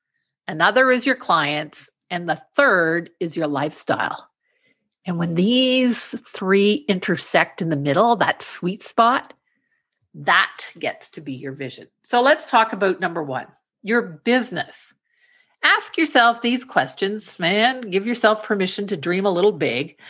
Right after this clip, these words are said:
when you're thinking about what you want for your business without allowing that itty bitty shitty committee from holding you back,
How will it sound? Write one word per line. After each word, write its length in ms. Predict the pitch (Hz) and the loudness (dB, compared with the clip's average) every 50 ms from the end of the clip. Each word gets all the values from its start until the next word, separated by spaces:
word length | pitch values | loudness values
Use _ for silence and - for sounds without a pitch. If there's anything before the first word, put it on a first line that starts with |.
| - - - - - _ | -18 -18 -18 -20 -14 _
when 140 | - 170 | -8 -4
you're 120 | 175 190 185 | -2 -2 -2
thinking 360 | 185 - 214 208 - 220 220 | 0 0 -2 -2 -2 -4 -4
about 340 | 214 175 190 190 185 - - | 0 2 2 2 2 0 -4
what 380 | 190 170 196 226 - - - | -2 2 2 2 2 2 0
you 100 | 285 302 | -2 -2
want 460 | 269 226 226 214 214 220 214 - - - | 0 2 2 4 4 2 0 -4 -12 -20
for 180 | - - 208 | -4 0 0
your 260 | 202 190 175 175 170 | 0 2 0 -2 -2
business 960 | 156 135 139 - - 311 330 294 - 202 180 151 135 143 160 - - - - - _ _ _ _ _ _ _ _ _ _ _ _ _ _ _ _ _ | -4 -6 -6 -2 0 0 0 0 0 -2 -2 0 0 0 -4 -6 -10 -16 -18 -20 _ _ _ _ _ _ _ _ _ _ _ _ _ _ _ _ _
without 340 | - - - 269 277 285 262 | -18 -2 0 2 2 2 2
allowing 960 | 233 208 208 196 185 196 196 202 202 196 196 196 190 190 196 196 196 196 196 - _ _ _ _ _ _ _ _ _ _ _ _ _ _ _ _ _ _ _ _ _ _ _ | 2 2 2 2 2 2 4 4 4 4 4 4 4 2 0 0 -2 -4 -8 -12 _ _ _ _ _ _ _ _ _ _ _ _ _ _ _ _ _ _ _ _ _ _ _
that 260 | 180 131 - - - - | 0 0 0 -4 -12 -18
itty 240 | - - 214 202 202 | -8 -4 -2 -2 -2
bitty 360 | 165 202 196 185 190 180 170 | 0 2 2 2 2 -2 -2
shitty 440 | - - - 226 202 196 180 143 135 | -4 -2 -2 0 0 0 -2 -2 -4
committee 460 | - - 147 143 135 135 131 135 147 | -8 -6 -4 -4 -2 -2 -2 -2 -4
from 260 | 143 - - 151 156 | -4 -2 -2 -2 -2
holding 340 | 156 175 160 156 151 151 147 | -2 -2 -4 -2 -4 -4 -4
you 140 | 135 143 147 | -4 -2 -2
back, 480 | 139 139 147 131 - - - - - | -2 -2 -2 -4 -8 -8 -12 -16 -20